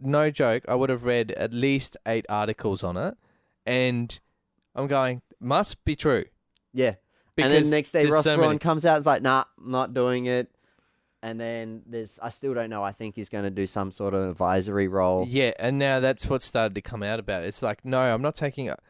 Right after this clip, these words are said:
Speaker 1: I,
Speaker 2: I'm not
Speaker 1: Bernie
Speaker 2: being
Speaker 1: will
Speaker 2: seen
Speaker 1: always probably be there as the track he negotiates
Speaker 2: I could
Speaker 1: with."
Speaker 2: see them freezing Bernie and just pushing him around to all the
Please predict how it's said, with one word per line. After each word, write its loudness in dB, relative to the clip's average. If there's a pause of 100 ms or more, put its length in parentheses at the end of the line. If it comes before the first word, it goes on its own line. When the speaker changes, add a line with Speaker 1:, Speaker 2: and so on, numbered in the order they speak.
(380)
Speaker 1:
I, 0 (280)
Speaker 2:
I'm 0
not 6
Speaker 1:
Bernie 6
Speaker 2:
being 4
Speaker 1:
will 8
Speaker 2:
seen 8
Speaker 1:
always 6
probably 2
be 2
there 2
as 0
the 2
track -2 (460)
he -2
negotiates 0
Speaker 2:
I 2
could 4
Speaker 1:
with." -4
Speaker 2:
see 2
them 4
freezing 0
Bernie 0
and -2
just -4
pushing -2
him 0
around 0
to -6
all -2
the -2